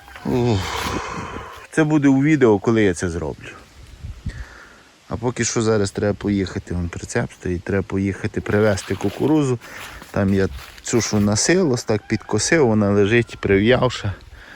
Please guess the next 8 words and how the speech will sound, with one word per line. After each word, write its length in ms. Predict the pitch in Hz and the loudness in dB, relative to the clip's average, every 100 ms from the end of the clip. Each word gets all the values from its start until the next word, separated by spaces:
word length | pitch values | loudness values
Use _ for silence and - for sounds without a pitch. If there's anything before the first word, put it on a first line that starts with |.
| - - - - - | -20 -20 -20 -16 -2
дати 340 | 98 98 98 | 0 2 -2
коровам 560 | - 92 90 90 87 80 | -2 0 2 2 0 -2
їсти. 460 | 73 - - - - | -6 -10 -12 -6 -2
А 120 | 104 | 0
заодно 300 | 120 104 170 | 2 2 0
хочу 260 | - - | -4 -6
поміняти 520 | 104 104 101 98 90 120 | -4 0 2 2 0 0
дзеркало 540 | 131 151 - 127 110 | 0 0 -2 -2 -2